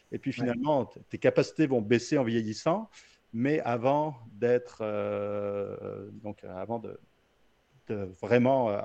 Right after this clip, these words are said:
Speaker 1: encaisser les effets, ben, du vieillissement, de la sénescence et de la morbidité, ce qui veut dire d'avoir, euh, des maladies ou des
Speaker 2: Des
Speaker 1: choses
Speaker 2: douleurs, des douleurs
Speaker 1: douleurs, des
Speaker 2: chroniques,
Speaker 1: choses
Speaker 2: des
Speaker 1: comme ça, ben, tu pars de tellement haut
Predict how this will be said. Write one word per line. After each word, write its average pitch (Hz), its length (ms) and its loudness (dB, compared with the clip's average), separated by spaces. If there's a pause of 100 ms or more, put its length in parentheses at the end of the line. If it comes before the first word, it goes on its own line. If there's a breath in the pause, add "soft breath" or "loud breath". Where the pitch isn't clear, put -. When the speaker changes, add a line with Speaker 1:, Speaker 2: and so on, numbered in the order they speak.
(440)
Speaker 1:
encaisser 135 440 2
les 117 220 2
effets, 127 260 0
ben, 110 140 -2
du 98 80 -6
vieillissement, 107 600 -2
de 120 60 -6
la 101 100 -4
sénescence 139 580 -2
et 123 60 -2
de 107 80 -4
la 113 80 2
morbidité, 113 680 0
ce - 60 -6
qui - 120 -8
veut 107 120 -2
dire 117 280 2
d'avoir, 110 520 2
euh, 101 320 -2
des 110 140 -4
maladies 113 500 0 (320 loud breath)
ou 117 80 -4
des 110 120 2
Speaker 2:
Des - 20 0
Speaker 1:
choses 131 240 6
Speaker 2:
douleurs, 131 640 6
des 123 100 2
douleurs 120 240 0
Speaker 1:
douleurs, 135 300 8
des 123 60 6
Speaker 2:
chroniques, 120 100 0
Speaker 1:
choses 113 120 -2
Speaker 2:
des 110 60 -8
Speaker 1:
comme 120 120 0
ça, 180 180 2
ben, 135 100 0
tu - 160 -6
pars 165 160 8
de 135 120 2
tellement 156 460 4
haut 190 300 4